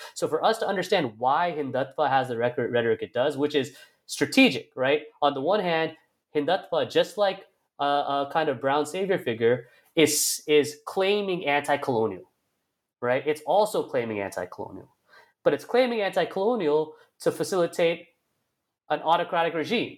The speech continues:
right? An authoritarian regime, a regime that's, you know,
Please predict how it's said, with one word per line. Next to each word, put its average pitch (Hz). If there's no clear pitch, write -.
right? 143
An 143
authoritarian 160
regime, 151
a 127
regime 135
that's, 135
you 160
know, 123